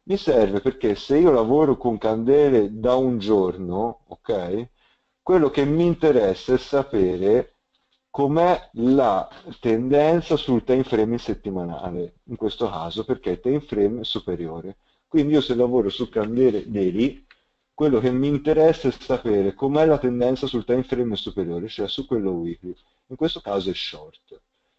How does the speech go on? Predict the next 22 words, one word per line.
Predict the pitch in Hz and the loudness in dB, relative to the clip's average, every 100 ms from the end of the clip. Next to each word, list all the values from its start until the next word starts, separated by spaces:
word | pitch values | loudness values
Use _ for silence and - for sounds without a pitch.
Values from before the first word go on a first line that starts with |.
| _ - | _ -6
Ora, | 131 - | -4 -4
te | - | -4
mi | 139 117 | -2 -2
dirai, | 107 92 90 | -2 -2 -4
"Ma | 90 85 | -10 -14
a | - | -16
che | - 123 | -12 -10
cosa | - 127 131 | -4 -4 -4
ti | 127 | -6
serve | 120 120 101 87 90 87 | -4 -2 -2 -2 -4 -6
questa, | 95 92 - 98 95 92 | -4 -6 -6 -4 -2 -4
mm, | 92 90 90 85 80 _ _ _ _ _ _ - - | -6 -10 -12 -14 -16 _ _ _ _ _ _ -20 -6
notizia?" | 131 131 - 95 82 - 95 - _ _ - | 0 0 0 -4 -4 -8 -12 -14 _ _ -4
Mi | 180 | -4
serve | - 143 101 98 104 | 0 2 2 0 -2
perché | 143 - 156 | -4 -2 0
io | 139 98 101 110 - | 2 2 0 -2 -6
in | 101 98 | -14 -2
questa | 135 135 113 | -2 0 -4
maniera, | 110 110 92 82 82 92 - - _ _ _ _ _ | -6 -6 -6 -8 -8 -6 -6 -8 _ _ _ _ _
eh, | 120 117 110 107 104 113 | 0 2 4 2 0 0
lavorerò | 135 151 165 151 135 104 92 98 120 - | 0 2 2 4 4 4 4 2 2 -2